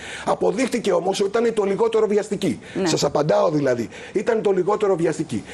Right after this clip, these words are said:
Speaker 1: Δεν μπήκε ποτέ σε μια διαβούλευση στους λαούς των δύο χωρών,
Speaker 2: Μμμ.
Speaker 1: και των Σκοπίων και της Ελλάδας. Δεν δόθηκε η δυνατότητα στους πολίτες, εγώ θα μιλήσω για τους Έλληνες πολίτες,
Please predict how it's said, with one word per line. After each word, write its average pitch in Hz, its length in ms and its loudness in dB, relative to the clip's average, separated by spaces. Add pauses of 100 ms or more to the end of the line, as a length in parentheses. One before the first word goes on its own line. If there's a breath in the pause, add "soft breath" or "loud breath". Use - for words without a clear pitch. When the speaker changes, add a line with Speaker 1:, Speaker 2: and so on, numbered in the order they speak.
(200 loud breath)
Speaker 1:
Δεν 202 180 2
μπήκε 214 240 0
ποτέ 196 560 0 (640 loud breath)
σε - 200 0
μια 175 220 2
διαβούλευση 160 680 0
στους 165 260 -2
λαούς 156 480 0 (360 loud breath)
των 165 160 2
δύο 170 180 2
χωρών, 131 340 -2 (180)
Speaker 2:
Μμμ. 165 220 -4
Speaker 1:
και 208 140 -2
των - 160 -2
Σκοπίων 147 460 -2 (340 loud breath)
και - 140 0
της - 200 -4
Ελλάδας. 101 400 -4 (260 loud breath)
Δεν 247 260 2
δόθηκε 196 560 0 (160 loud breath)
η 160 100 0
δυνατότητα 160 640 -2 (300 loud breath)
στους - 260 -4
πολίτες, 185 600 0
εγώ 180 200 0
θα 202 100 0
μιλήσω 185 320 2
για 165 140 2
τους - 140 -4
Έλληνες 156 280 -2
πολίτες, 123 380 -4